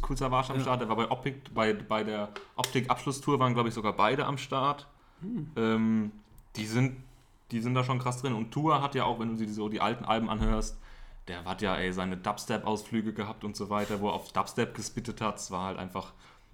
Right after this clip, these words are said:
Speaker 1: es war schon krass einfach, ne?
Speaker 2: Was ich heute n-, überhaupt nicht nachvollziehen kann, wie
Speaker 1: Nee?
Speaker 2: man Dubstep feiern konnte.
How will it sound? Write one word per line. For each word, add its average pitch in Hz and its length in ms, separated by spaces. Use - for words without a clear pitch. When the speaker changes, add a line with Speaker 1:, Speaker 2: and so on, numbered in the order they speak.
Speaker 1:
es - 80
war 80 80
schon 85 180
krass - 300
einfach, 78 320
ne? 87 80
Speaker 2:
Was 127 160
ich 127 100
heute 131 200
n-, 123 320
überhaupt 127 440
nicht 127 140
nachvollziehen 120 440
kann, 123 340
wie 117 120
Speaker 1:
Nee? 120 160
Speaker 2:
man 185 120
Dubstep 123 340
feiern 117 360
konnte. 110 380